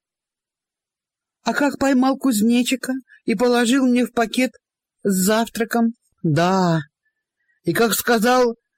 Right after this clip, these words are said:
этому молокососу Тоду Кальве, что побью его, если он не оставит мою девочку в покое». «И как помогал тебе закрывать разбухшие оконные рамы в классе, и как молился каждый божий день, чтобы Господь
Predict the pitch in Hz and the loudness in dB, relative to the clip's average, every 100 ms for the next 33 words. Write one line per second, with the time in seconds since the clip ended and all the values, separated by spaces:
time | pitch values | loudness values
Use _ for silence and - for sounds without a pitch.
0 | _ - 226 240 226 214 208 214 214 208 | _ -2 0 2 2 2 2 0 0 0
1 | 254 233 220 190 233 233 208 196 202 220 | 2 0 0 -2 0 2 0 -2 0 0
2 | 240 202 180 156 - - 233 214 220 185 | 2 2 2 -2 -4 -6 -2 0 2 2
3 | 196 269 254 202 170 180 190 196 190 190 | 2 2 2 2 2 2 0 0 0 0
4 | 175 _ _ 196 220 240 - 240 180 170 | -4 _ _ 0 0 0 0 0 2 0
5 | 180 190 196 175 202 175 - 180 - 214 | 0 0 0 2 0 0 -2 -4 -2 -4
6 | 208 190 165 147 - _ _ _ _ _ | -2 -2 0 -2 -6 _ _ _ _ _
7 | _ _ - 165 233 233 180 170 160 165 | _ _ -6 -4 -2 -2 -2 0 0 0
8 | 170 170 160 156 165 165 160 170 - - | -2 -2 -2 -2 -2 -2 -2 -2 -4 -4
9 | 170 165 156 185 - 175 156 175 185 180 | -2 0 0 0 -2 -2 -2 0 0 2
10 | 170 160 147 151 _ 143 147 196 202 185 | 2 2 0 -4 _ -4 -2 0 0 -2
11 | - - 180 185 175 - 196 _ - 190 | -4 -2 0 0 -2 -10 -18 _ -6 -2
12 | 233 214 240 233 254 240 233 226 226 196 | 0 2 2 2 2 0 -2 -2 0 2
13 | 214 190 220 208 175 185 233 208 208 196 | 2 2 2 0 0 0 0 0 -2 0
14 | 185 202 - - 233 220 | 0 -2 -4 -4 -2 -2